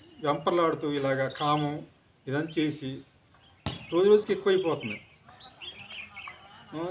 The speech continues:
నేను కోరుకునేది ఏంటంటే ఈ వీడియోలో ప్రతి ఒక్కరు కూడా ఆలోచించండి ఒకసారి. ఇప్పుడు మనం ఇవి చేసే ముందు ఆ పరిణామంలో మనం బాధ్యతలు అవుతే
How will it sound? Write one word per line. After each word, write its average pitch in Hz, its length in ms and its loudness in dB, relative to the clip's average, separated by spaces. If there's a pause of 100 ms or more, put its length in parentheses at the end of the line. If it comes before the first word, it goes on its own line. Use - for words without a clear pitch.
(120)
నేను 160 140 2 (100)
కోరుకునేది 202 480 4
ఏంటంటే 180 340 -2
ఈ 147 120 -2
వీడియోలో 160 400 4 (280)
ప్రతి - 300 -8 (140)
ఒక్కరు 190 260 -2 (100)
కూడా 147 200 0 (420)
ఆలోచించండి 175 520 2
ఒకసారి. 120 340 0 (800)
ఇప్పుడు 131 240 -4 (140)
మనం 139 140 0 (100)
ఇవి 131 180 -2
చేసే 175 240 6 (100)
ముందు 170 260 -2 (640)
ఆ - 20 0 (640)
పరిణామంలో 165 960 0 (180)
మనం 156 180 2 (320)
బాధ్యతలు 147 460 4
అవుతే 143 200 -2